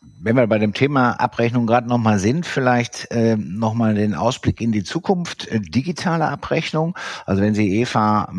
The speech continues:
haben, Sie, Sie haben die, die Fachleute dazu jetzt, wenn auch extern, ähm, ist das Thema digitale Abrechnung, also sprich Connect-Daten,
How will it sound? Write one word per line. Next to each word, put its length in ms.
haben, 720
Sie, 240
Sie 140
haben 240
die, 120
die 140
Fachleute 560
dazu 420
jetzt, 360
wenn 120
auch 140
extern, 720
ähm, 320
ist 200
das 160
Thema 480
digitale 540
Abrechnung, 480
also 180
sprich 360
Connect-Daten, 920